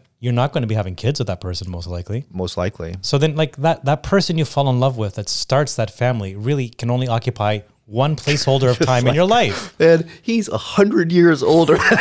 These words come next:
Speaker 2: his wife. Can you imagine the first guy that's, like, a hundred years older? What are the feminists gonna say about that? <laughs> Like,
Speaker 1: Something to be proud about. Yeah. Um, yeah.
Speaker 2: That's
Speaker 1: It's, uh,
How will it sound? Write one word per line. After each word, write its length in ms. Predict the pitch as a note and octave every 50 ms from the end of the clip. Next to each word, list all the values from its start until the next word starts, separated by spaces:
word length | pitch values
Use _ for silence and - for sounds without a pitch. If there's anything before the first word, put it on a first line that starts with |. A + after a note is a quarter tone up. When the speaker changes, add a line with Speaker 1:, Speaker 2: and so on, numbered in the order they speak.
| -
Speaker 2:
his 200 | - F#3+ F3+ -
wife. 400 | F3+ D#3 - - - G#3 F#3 - - B2+ -
Can 140 | - F#3+ A#3+
you 60 | G#3+
imagine 380 | D#3+ A#2+ A2+ A#2 A2 D3 C#3+ - - G#3 - -
the 80 | C#3+ B2+
first 320 | - - C3 C#3+ C#3 -
guy 220 | B2+ A#2 A2+ A#2 A2+
that's, 240 | A2+ G#2+ F#2 -
like, 320 | - G2 F#2+ F#2+ F#2+ - _ -
a 100 | E4 - - -
hundred 320 | - - B2+ A2+ A2+ A2+ A2
years 180 | G#2+ A2 G#2 F#2+
older? 220 | G2+ G2 G#2+ A#2 A#2+
What 100 | C3+ D3
are 200 | C3 A2+ G2 F2+
the 100 | F#2+ G2+
feminists 420 | - - A#2+ A2 A2+ A2+ G#2 -
gonna 160 | - G#2+ G2 F#2
say 180 | A2+ A2 G2+
about 180 | F#2 F2+ F#2 F2
that? 220 | G2 A#2 C3 B2 - - - - - - - - - - F3
<laughs> 120 | - - -
Like, 220 | F3 - - - - - - - - C#3+ - - - D3+
Speaker 1:
Something 380 | - - B2+ A#2 - - A2+
to 60 | A2+ A2+
be 100 | B2 A#2+
proud 300 | - C3 C3 B2 A2+ G#2+
about. 340 | F#2+ G#2 G2 G2 - -
Yeah. 180 | C3 C3 B2 A#2 G#2+ C3+
Um, 340 | C#3 C3 B2+ C3 C3 B2+ A#2+
yeah. 220 | D#3 D#3+ E3 C#3+ -
Speaker 2:
That's 60 | C3+
Speaker 1:
It's, 280 | D#3 D#3 F#3+ G2+ A2
uh, 260 | D#3+ D#3 D3+ C#3+ C3